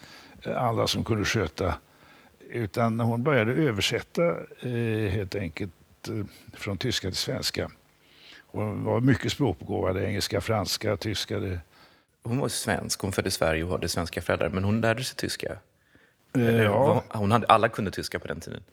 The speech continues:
Speaker 1: Ja, dels, dels det, och som, eh, chefsekreterare hade hon ju handelsutbildning. Hon var handelsstudent, hon var en av de första kvinnliga handelsstudenterna.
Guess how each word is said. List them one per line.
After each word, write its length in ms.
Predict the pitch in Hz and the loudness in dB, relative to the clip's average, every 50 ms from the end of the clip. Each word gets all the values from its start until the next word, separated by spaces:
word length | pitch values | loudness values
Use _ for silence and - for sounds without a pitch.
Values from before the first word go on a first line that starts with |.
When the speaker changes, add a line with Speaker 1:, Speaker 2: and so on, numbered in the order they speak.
| 196 190 | -8 -4
Speaker 1:
Ja, 160 | 170 143 147 | -2 -2 -2
dels, 320 | 151 139 165 - 143 - - | -2 -2 -4 -2 -2 -2 0
dels 320 | 143 143 151 165 143 - | 2 2 4 4 2 2
det, 200 | - 135 131 127 | 2 2 2 2
och 260 | 123 123 104 - - | 2 0 -2 -4 -2
som, 480 | - - 127 127 123 117 117 117 117 117 | -2 0 0 2 2 2 2 2 2 2
eh, 200 | 113 113 117 110 | 4 2 2 4
chefsekreterare 1160 | - - - 147 110 95 - - - 95 90 107 92 - - 117 123 135 147 175 180 165 143 | 4 4 4 4 4 2 2 0 -2 -2 -4 -4 -4 -2 -2 0 0 2 2 2 4 4 4
hade 260 | 120 123 120 110 104 110 | 4 4 2 2 0 0
hon 140 | 107 113 | 0 0
ju 200 | 110 107 104 98 | 0 0 0 0
handelsutbildning. 1000 | - - 139 117 90 92 - - 104 98 - - 117 123 139 151 151 135 117 107 92 | 0 0 0 0 0 0 -2 -4 -6 -8 -4 -2 -2 0 0 0 0 0 0 0 0
Hon 120 | 95 107 | 0 2
var 100 | 107 113 101 | 2 4 4
handelsstudent, 840 | 98 131 135 107 98 - - - 117 107 117 156 165 147 113 95 - | 6 4 4 4 2 -2 -4 -4 -4 0 2 2 2 2 0 0 -2
hon 100 | 110 113 | -2 -2
var 80 | 127 | 0
en 160 | 131 127 113 107 | 0 0 -2 -2
av 60 | 92 | -4
de 60 | 85 | -6
första 400 | - - - 123 - - - 104 | -6 -6 -6 -6 -4 -4 -4 -4
kvinnliga 440 | - - 135 113 101 98 92 98 107 | -2 0 0 0 2 2 0 0 0
handelsstudenterna. 880 | 117 107 85 - - - 110 107 117 120 120 107 - 131 110 90 82 | 0 -2 -2 -6 -8 -6 -6 -4 -4 -4 -4 -4 -4 -4 -2 -4 -4